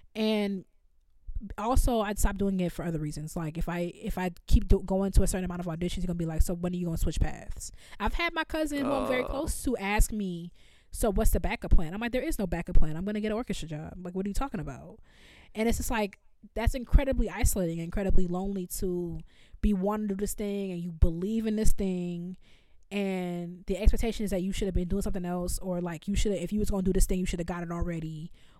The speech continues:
Speaker 1: or whatever. So that's, that's a whole nother thing, but, like, um, I don't, I, I keep my business my business. I, I, this, I, honestly, this whole process has really made me very insular. Like, I really just don't even be sharing my business like that. Like,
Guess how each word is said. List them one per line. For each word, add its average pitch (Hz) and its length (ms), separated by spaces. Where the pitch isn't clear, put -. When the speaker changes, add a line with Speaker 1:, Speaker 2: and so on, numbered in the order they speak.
Speaker 1:
or 170 140
whatever. 160 380
So 165 540
that's, 202 340
that's 247 160
a 220 100
whole 220 220
nother 208 300
thing, 226 400
but, 175 200
like, 151 420
um, 160 480
I 180 60
don't, 202 220
I, 185 140
I 208 100
keep 208 160
my 175 120
business 151 280
my 156 100
business. 156 280
I, - 80
I, 127 280
this, 214 200
I, 226 140
honestly, 233 280
this 220 160
whole 214 640
process - 380
has 202 140
really 180 340
made 185 160
me 180 120
very 185 360
insular. 156 520
Like, 165 160
I 190 60
really 196 280
just 180 180
don't 180 140
even 170 140
be 160 100
sharing 156 180
my 156 80
business 165 300
like 143 200
that. - 220
Like, 160 320